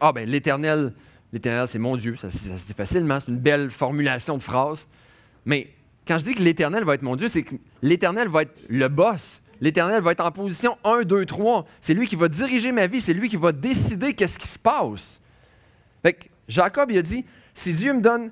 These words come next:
la nourriture, le vêtement, la paix, c'est Dieu qui va être le boss. M'a faire qu'est-ce que Dieu veut. » Donc, ce matin, allons-y d'un petit sondage à main levée. Hein, il y en a peut-être qui me voient venir, mais bon, tant pis. Pas le choix, j'ai mes gros sabots. Donc, euh,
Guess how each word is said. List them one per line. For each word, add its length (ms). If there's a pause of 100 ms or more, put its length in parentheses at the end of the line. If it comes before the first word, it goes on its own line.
(100)
la 140
nourriture, 480
le 200
vêtement, 480
la 180
paix, 280 (1000)
c'est 160
Dieu 160
qui 80
va 100
être 80
le 80
boss. 400 (160)
M'a 160
faire 280
qu'est-ce 180
que 80
Dieu 220
veut. » 200 (560)
Donc, 160
ce 80
matin, 280
allons-y 280
d'un 100
petit 180
sondage 500
à 100
main 160
levée. 280 (680)
Hein, 140
il 20
y 60
en 40
a 40
peut-être 180
qui 80
me 80
voient 120
venir, 320
mais 100
bon, 160 (180)
tant 140
pis. 160 (2000)
Pas 80
le 60
choix, 140
j'ai 120
mes 120
gros 160
sabots. 300 (360)
Donc, 320
euh, 220